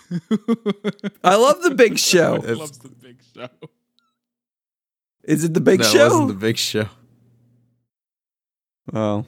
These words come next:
Speaker 2: okay. That reminds me.
Speaker 3: Costco
Speaker 2: because
Speaker 3: got it.
Speaker 2: The Big Show. Wait,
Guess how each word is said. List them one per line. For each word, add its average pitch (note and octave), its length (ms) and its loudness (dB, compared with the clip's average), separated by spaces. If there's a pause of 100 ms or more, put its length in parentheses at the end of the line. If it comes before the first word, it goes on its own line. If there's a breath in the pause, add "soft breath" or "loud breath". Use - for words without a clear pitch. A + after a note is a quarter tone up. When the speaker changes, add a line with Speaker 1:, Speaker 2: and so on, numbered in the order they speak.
Speaker 2:
okay. G2 500 -8 (380)
That C#4 220 2
reminds A#3 600 0
me. D3+ 320 -4 (140)
Speaker 3:
Costco F3+ 320 0
Speaker 2:
because C3+ 220 6
Speaker 3:
got F#2+ 240 -2
it. G#2+ 200 -4
Speaker 2:
The F3+ 80 4
Big A#3 240 -4
Show. D#3+ 480 0 (560)
Wait, G#2+ 300 -4